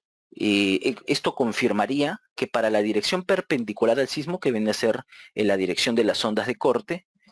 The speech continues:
era la dirección en la cual se tenía mayor, este, incidencia. Sin embargo, en una investigación más adelante,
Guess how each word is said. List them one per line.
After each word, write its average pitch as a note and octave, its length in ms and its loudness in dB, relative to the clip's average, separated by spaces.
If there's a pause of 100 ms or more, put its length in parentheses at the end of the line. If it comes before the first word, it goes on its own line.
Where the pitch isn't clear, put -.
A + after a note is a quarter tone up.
(220)
era A#2 240 4
la A#2+ 120 6
dirección A2 600 0
en G2+ 100 0
la F#2 40 -2
cual G#2 220 -2
se A#2+ 120 -4
tenía G2 600 -2
mayor, F#2 720 0 (240)
este, - 340 -6
incidencia. F2 800 -2 (680)
Sin - 360 2
embargo, C3 640 2 (420)
en G2 300 -6
una A2+ 280 2
investigación G#2 480 -2
más G#2+ 160 -2
adelante, G2+ 500 -2